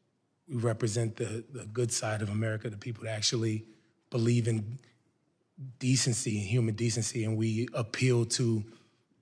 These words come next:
just the, the good of, the good in people. And that's what we wanna see, whether we disagree with how they vote on a bill about infrastructure. Everybody wants the right thing, people to do okay.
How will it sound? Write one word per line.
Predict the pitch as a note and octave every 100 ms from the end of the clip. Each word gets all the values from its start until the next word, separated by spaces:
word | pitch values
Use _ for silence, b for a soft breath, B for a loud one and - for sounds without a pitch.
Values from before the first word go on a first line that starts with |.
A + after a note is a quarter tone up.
| _ _ _ _ _ _ _ - -
just | - C3+
the, | C#3+
the | A#2 C3
good | G#2+ C3+ C3+
of, | A#2+ A2+ C3+
the |
good | G#2+ C#3 C3+
in | A#2
people. | G2+ A#2+ G2+ G2+ G2+ _ _
And | -
that's | A#2 C3
what |
we | A#2
wanna | A2+ A2+ A2
see, | - B2+ A2 B B B
whether | C3 A#2+ A#2
we | A#2
disagree | A2 A#2 B2 G#2+ B2 A#2+
with | A#2 A2+ - - _ _ _ _ _ -
how | A#2 B2
they | A#2
vote | G#2+ G2+ A2+ A#2 A2+ - A#2+
on | A#2+
a |
bill | G2 G#2 A#2+ A2+ A2 A2 b b b _ _
about | A2 A#2+ G#2+
infrastructure. | A#2+ A#2 G#2+ - A2 G#2 - G2+ - _ _ - -
Everybody | B2 A#2+ A#2 A2+
wants | A2+ A#2+ A2 - - _ _ _ _ _ _ -
the | B2+ A#2
right | G2+ A2+ A2+ A#2
thing, | A#2+ A#2+ A2 G#2 - _ _ _ _ _
people | - B2 B2
to |
do | G#2 A#2 A2+
okay. | G2+ A#2+ A#2 G2+